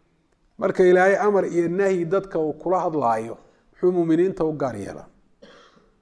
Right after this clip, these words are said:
"يا أيها الذين آمنوا إذا قمتم إلى الصلاة فاغسلوا وجوهكم." "يا أيها الناس" maxaa loo odhan waayey?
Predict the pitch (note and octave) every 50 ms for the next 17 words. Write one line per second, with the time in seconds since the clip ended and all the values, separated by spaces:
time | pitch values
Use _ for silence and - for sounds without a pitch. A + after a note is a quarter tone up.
0 | _ _ _ _ _ _ _ _ _ _ _ _ _ - A#2+ C3 D3 D#3 D#3 D#3
1 | D#3 D3+ D3+ D#3 D#3 D3+ D3+ D3+ D3 D3 D3 C#3+ C#3+ C#3+ C#3 C#3 C#3 - D#3+ D#3
2 | D#3 D3+ C#3+ C#3 C#3+ C#3+ C#3 C3 - - - C3+ C3+ C#3 C3+ C3 A#2+ A2+ - A#2+
3 | A2+ - B2+ G#2+ G#2 - - D3+ C#3+ C3+ C3 A#2+ B2 B2+ B2 A#2 A2+ - C3 C#3
4 | D#3 E3+ F#3+ G3+ F3+ D#3+ D#3+ E3 F3+ F#3+ F3+ F3+ - - - D#3+ D#3 D#3 D3+ C#3+
5 | C#3 B2 G#2+ E2+